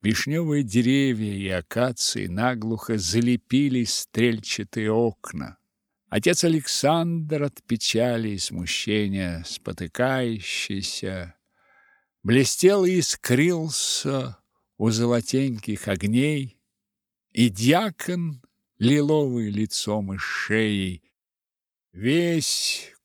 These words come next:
ковано золотой до самых носков сапог, скрипящих на ранту,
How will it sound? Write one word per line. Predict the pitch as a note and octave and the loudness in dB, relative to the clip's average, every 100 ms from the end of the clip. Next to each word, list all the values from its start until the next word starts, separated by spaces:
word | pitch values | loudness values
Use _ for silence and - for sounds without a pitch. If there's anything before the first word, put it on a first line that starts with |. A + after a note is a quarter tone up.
| - | -2
ковано | B2+ E3 D3+ D3 C3 B2 A#2+ A2+ G#2 | 6 6 6 4 2 2 2 0 -2
золотой | F#2 A#2+ A#2 G#2+ - B2 C3+ B2+ A#2 G#2 F#2+ | 0 2 2 0 0 0 2 2 0 -2 -4
до | F#2 G#2 | -4 -4
самых | - B2+ B2 A#2 - | 0 0 0 -2 -2
носков | A2 G#2+ - A#2+ - | -4 -4 0 0 0
сапог, | A2 - B2+ C#3 - - - | -2 0 2 2 0 -12 -8
скрипящих | - - G2+ - A2+ G#2 - G2+ - | -6 -2 -4 0 -2 0 -4 -6 -6
на | A2 G#2 | -4 -2
ранту, | G#2+ G2+ F#2+ _ A#2 B2+ B2 | -2 -4 -10 _ 0 0 -2